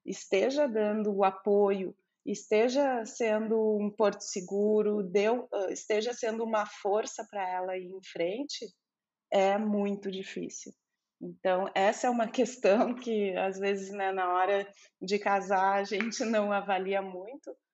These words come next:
mas uma mulher que quer crescer tem que sim pensar <laughs> se o marido também vai dar essa força pra que ela cresça e que tenha as mesmas funções também em casa, né? Que sim, vá na escola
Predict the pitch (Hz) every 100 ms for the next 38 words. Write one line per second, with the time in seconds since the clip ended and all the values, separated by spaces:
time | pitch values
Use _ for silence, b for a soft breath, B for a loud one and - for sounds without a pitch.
0 | _ 190 185 185 180 190 190 185 190 180
1 | 175 202 - 185 - 180 185 - 180 185
2 | - 202 175 180 214 - 190 180 180 190
3 | 185 - 185 175 202 208 - 214 202 185
4 | 185 185 196 214 196 185 190 196 190 175
5 | 170 - B B B 156 185 196 - -
6 | 180 180 196 190 196 180 175 190 - 180
7 | 180 190 - 233 - _ _ _ _ _
8 | 185 202 202 240 - _ - 226 226 262
9 | 277 285 285 254 240 247 285 311 302 311
10 | 339 349 - 247 262 - 311 247 240 320
11 | - 311 285 233 202 185 180 220 214 B
12 | B B - 254 254 247 202 196 220 214
13 | 202 202 - 202 190 196 202